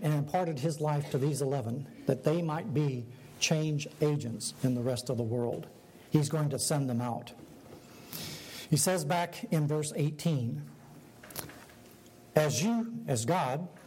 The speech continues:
sent Jesus into the world," Jesus says, "I have sent them," the disciples, "into the world." So Jesus has taken the salt. He's the one who put the salt in, through them knowing who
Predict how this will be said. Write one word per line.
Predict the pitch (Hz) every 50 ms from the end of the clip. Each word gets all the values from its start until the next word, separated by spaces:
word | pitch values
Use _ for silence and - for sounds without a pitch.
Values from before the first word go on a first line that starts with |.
| - - - -
sent | - - - 175 214 208
Jesus | 160 - 196 190 180 139 156 151 147 -
into | - 170 180 190 175 175
the | 175
world," | 170 147 131 120 117 110 120 143 147 147 - - - - - - -
Jesus | - - 151 160 143 147 139 -
says, | - 147 139 139 135 131 127 - - - - - - - - -
"I | 147 147
have | 143 139 123
sent | - - 143 - - 127
them," | 143 156 143 117 113 120 131 - - - - - - - - -
the | 131 120
disciples, | 117 - - 143 139 131 127 - 113 123 - - - - - - - - -
"into | 127 123 113 131
the | 117 123
world." | 110 107 113 113 - - 185 - - - - - - - - - - - - - - - - - - - - - - - - - - - - -
So | - 147
Jesus | 123 104 151 196 214 196 185 170 143
has | 151 143 143
taken | 175 165 156 165 160 147
the | 143
salt. | 139 - 165 147 131 143 160 - - - - - - - - - - - -
He's | 143 143 139
the | 147
one | 135 143
who | 139 131
put | - 160 156
the | -
salt | 131 - 160 139 131 131 147
in, | 151 135 117 120 147 - - - - - - - - - -
through | - 135
them | 117 127 147 147 147 131 139
knowing | 151 160 156 156 156 160 151
who | 113 143 160 156 151